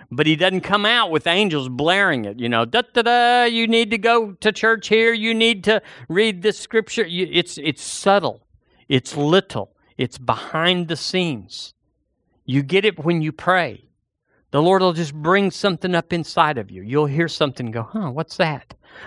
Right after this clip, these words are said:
I'll write that down." Or a prophecy, like Brother Steve. "This is gonna change my life." 'Cause you could look at seventeen and say, "More the same,"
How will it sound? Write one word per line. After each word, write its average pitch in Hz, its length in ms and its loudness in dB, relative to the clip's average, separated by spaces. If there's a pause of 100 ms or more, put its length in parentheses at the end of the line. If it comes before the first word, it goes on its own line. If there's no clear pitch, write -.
(120)
I'll 156 140 0
write 160 260 0
that 151 220 0
down." 143 260 -6 (320)
Or 180 200 4
a 170 60 2
prophecy, 147 840 -2 (300)
like 160 280 0
Brother 165 380 0
Steve. 180 580 -4 (320)
"This 202 460 0
is 170 140 -4
gonna 147 220 2
change 160 380 -2
my 180 220 2
life." 247 500 -4 (640)
'Cause 170 240 0
you 254 140 2
could 269 160 2
look 208 180 2
at 170 100 -4
seventeen 202 580 0
and 190 100 0
say, 156 240 2
"More 170 240 4
the 254 100 -4
same," 233 600 2